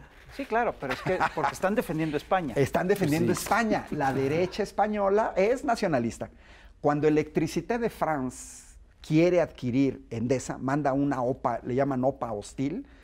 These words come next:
Speaker 2: opción de compra por acciones hostil,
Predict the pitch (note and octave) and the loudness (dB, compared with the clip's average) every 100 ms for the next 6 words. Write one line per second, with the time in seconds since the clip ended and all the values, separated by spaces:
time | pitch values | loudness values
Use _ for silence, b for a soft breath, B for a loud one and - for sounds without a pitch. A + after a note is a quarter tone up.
0 | b G2 - C3+ B2+ A#2 - A#2 A#2+ A2 | b -12 -8 -4 -2 -4 -2 -4 -2 -6
1 | - G2+ F#2+ - A2 G#2 - - F#2+ - | -6 -10 -10 -6 -6 -6 -10 -10 -10 -4
2 | E3+ A3 E4 | 0 2 2